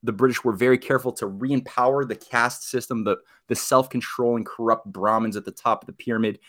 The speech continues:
while everyone else was gonna become in a perpetual state of slavery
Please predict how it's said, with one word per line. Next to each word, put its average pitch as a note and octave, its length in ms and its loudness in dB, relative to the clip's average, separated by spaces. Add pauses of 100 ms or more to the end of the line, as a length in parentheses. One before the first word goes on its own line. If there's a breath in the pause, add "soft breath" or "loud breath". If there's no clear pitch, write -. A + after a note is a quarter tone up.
(280 soft breath)
while A#2+ 200 6
everyone A2+ 400 0
else A2+ 280 0
was G#2+ 200 -2
gonna A2 160 -2
become G#2 640 -4
in G#2+ 100 -4
a F#2 160 -6
perpetual G#2 420 -4
state G#2+ 220 -4
of F#2 80 -8
slavery G2+ 580 -4